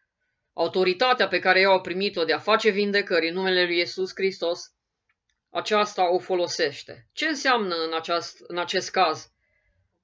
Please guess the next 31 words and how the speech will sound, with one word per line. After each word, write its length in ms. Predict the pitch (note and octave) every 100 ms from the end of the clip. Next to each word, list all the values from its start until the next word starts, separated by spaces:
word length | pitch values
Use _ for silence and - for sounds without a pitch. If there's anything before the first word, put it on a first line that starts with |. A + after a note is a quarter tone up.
| _
„În 160 | - F3+
numele 340 | A3+ A#3+ G#3
lui 100 | F#3+
Iisus 340 | F3+ F3 G#3+ -
Hristos 360 | F3+ - F#3+
Nazarinianul 720 | F3+ E3+ E3 D#3+ E3 E3+ D#3+ D#3+
umblă”? 480 | D#3+ D3 C3 - _ _ _ _ _ _ _ _ _ _ _ _ _ _ _ _ _ _ _ _
A, 180 | - G#3+
înseamnă 500 | - G3+ G#3 A#3 A#3
că 140 | A3 G3+
pe 200 | - F#3+
baza 400 | F3+ B3 A#3+ G#3
acestui 500 | G3 A3 A3 - G3
nume, 520 | G3 G3 D3+ A2+ - _ _ _
pe 120 | - E3
baza 340 | F#3 G#3+ G3+
autorității 760 | F#3 F#3 F#3+ F3+ F3 C4 - E3+
lui 100 | D3+
Iisus 300 | C3+ D3+ -
Hristos, 500 | C#3 - B2+ A#2 - _ _ _
noi 140 | F3
știm 180 | F3 A3
că 120 | G#3
Matei 340 | F#3+ F#3 G3+ G3+
douăzeci 320 | G3 F#3 F#3
și 100 | G3
opt 140 | F#3+
cu 100 | -
optsprezece, 800 | G3 F#3+ F#3 F3+ F3+ F3 F3+ F3
Domnul 360 | F3 G3 F#3+ F3
spune: 540 | - F#3+ F#3+ F#3 -